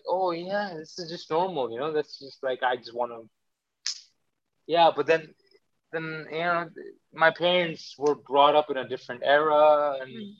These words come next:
Speaker 1: all that. They were conditioned differently than me. And, uh, but there is value to that. I mean, there is definitely love, I, I, but it's just not, like, overtly shown, or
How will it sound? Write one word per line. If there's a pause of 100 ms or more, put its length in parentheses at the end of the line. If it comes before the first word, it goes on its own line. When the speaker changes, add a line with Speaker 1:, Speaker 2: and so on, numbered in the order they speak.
(280)
Speaker 1:
all
that. (200)
They
were (120)
conditioned
differently (380)
than
me. (120)
And, (760)
uh, (100)
but
there
is
value
to
that. (160)
I
mean, (180)
there
is
definitely
love,
I,
I, (440)
but
it's
just
not,
like, (800)
overtly
shown,
or